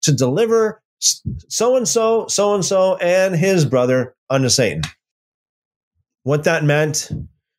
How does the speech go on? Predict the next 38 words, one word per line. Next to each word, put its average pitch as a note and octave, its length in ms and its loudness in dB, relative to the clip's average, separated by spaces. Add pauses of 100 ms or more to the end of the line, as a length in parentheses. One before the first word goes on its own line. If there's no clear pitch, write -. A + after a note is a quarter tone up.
(2000)
we A#2+ 180 0
can B2 160 0
speculate A2 640 0 (200)
how A#2 160 -2
that, G#2+ 380 -2
what A2 180 -2
that G#2 140 2
actually F#2 380 0
meant, E2 420 0
but D#2+ 320 -2 (580)
yeah. - 380 -4 (2500)
That B2 160 -2
wraps C#3 300 0
it C#3+ 80 2
up C#3+ 180 0
for C3 800 0
tonight. C#3+ 600 0
Thank D3 360 -2
you D3+ 80 2
again, C#3+ 580 0
you C3+ 140 0
guys C3 680 0
in B2 140 0
the A#2 80 0
live B2+ 320 0
chat. C3+ 420 -2
Thanks C3+ 300 0
again C3 260 0
for C3 120 -2
you B2 100 0
guys B2 320 0
that A#2+ 140 0
are, A2+ 160 0
that A2 160 0
are G#2 100 0
listening, A#2 560 0
and, G#2 400 0
um, G2 400 0